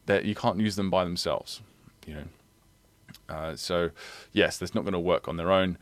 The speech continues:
even if you do have some mnemonics, uh, some simple mnemonics with them, uh, that go alongside with them. Finally, I took the time to read the ebook for the Hanzi Movie method <laughs> and created a list of the sets, actors, and started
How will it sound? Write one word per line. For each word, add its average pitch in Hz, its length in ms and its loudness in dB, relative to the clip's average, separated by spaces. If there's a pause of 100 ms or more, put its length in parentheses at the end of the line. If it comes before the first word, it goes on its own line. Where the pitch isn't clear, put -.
(280)
even 98 180 2
if 87 120 -6
you 90 80 -6
do 98 140 2
have 85 200 -2
some 82 380 -6 (100)
mnemonics, - 680 -8 (160)
uh, - 160 -12
some - 220 -10
simple 87 320 -6
mnemonics 82 460 -6
with 80 200 -12
them, - 200 -12 (280)
uh, - 220 -12 (140)
that 69 120 -10
go 87 160 2
alongside 78 600 -6
with 78 140 -8
them. - 100 -20 (100)
Finally, 139 480 8
I 104 120 6
took - 200 -4
the - 80 -16
time 98 300 2
to 87 120 -6
read 117 360 4
the - 100 -2
ebook 98 360 2
for 90 120 -8
the 82 80 -2
Hanzi 98 320 0
Movie 90 200 -2
method - 420 -8 (260)
<laughs> - 380 -10
and 87 240 -2
created 90 440 0
a 90 60 2
list 101 300 4
of 87 300 2
the 85 100 -8
sets, - 560 2
actors, 87 300 -6
and 85 120 -8
started 87 480 -4